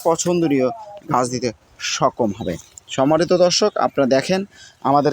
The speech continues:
আমরা আপনাদেরকে, আহ, বলতে চাই যে, যে গাছগুলো আপনারা দেখতেছেন, এই গাছগুলো প্রতিটি গাছই আপনার already আপনার মুকুল দেওয়া শুরু করেছে। তবে এই ধরনের, আহ, গাছগুলো থেকে আপনারা কখনোই আপনারা ফল নেবেন না, কেননা এই গাছগুলো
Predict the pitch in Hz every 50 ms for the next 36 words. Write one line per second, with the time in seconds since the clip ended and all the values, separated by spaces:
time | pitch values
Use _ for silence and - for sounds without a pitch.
0 | 135 - - - 135 131 131 139 135 135 127 117 123 - - 135 123 139 135 -
1 | - 147 135 117 - - 131 127 127 123 120 117 110 143 151 143 - 135 - 127
2 | 120 110 123 127 120 104 113 139 139 - 139 131 135 135 143 151 147 135 - 147
3 | 120 98 117 113 - - 147 - - 120 120 - - 127 127 - 135 120 123 123
4 | 123 139 143 - - 143 - 143 - 147 127 135 120 117 - - 139 120 120 -
5 | 127 127 123 117 110 107 107 107 101 131 156 - _ - - - - - - -
6 | 117 - 120 110 107 117 131 127 - 147 139 131 123 123 113 110 107 - - 110
7 | 101 - - - 104 104 104 - - 170 185 - - - - _ - - - -
8 | - - 302 311 302 214 160 180 180 202 202 202 _ - - - - - _ -
9 | - 117 110 104 104 104 131 123 131 127 123 139 147 147 - 156 - 151 135 -
10 | - 123 - - 156 151 - 165 170 202 226 247 - _ _ _ _ _ - 120
11 | - - 117 110 - - - 135 127 127 123 117 139 139 147 208 247 - _ _
12 | _ _ _ - 135 127 127 131 117 104 - _ _ _ _ _ _ _ _ _
13 | _ _ _ _ _ _ _ _ - - - _ _ _ _ _ - - 135 147
14 | 135 - 147 151 156 151 147 180 185 214 330